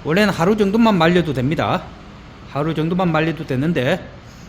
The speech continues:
어쩌다 보니까 삼 일째 지금 말리고 있습니다. 아, 지금부터 코팅을 하는 모습을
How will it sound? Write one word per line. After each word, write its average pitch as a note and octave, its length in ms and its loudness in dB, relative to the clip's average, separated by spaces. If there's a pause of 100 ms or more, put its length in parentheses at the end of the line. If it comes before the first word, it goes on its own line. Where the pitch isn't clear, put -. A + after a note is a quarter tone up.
(340)
어쩌다 F#3 320 2
보니까 D#3 320 -2
삼 F#3+ 240 -2
일째 F3+ 300 -2
지금 A#2+ 240 -4
말리고 A#2+ 340 -4
있습니다. G2 340 -12 (1600)
아, F#2 800 -16 (240)
지금부터 F#3 640 2
코팅을 G3+ 800 2
하는 D#3 240 -2
모습을 D#3+ 440 -2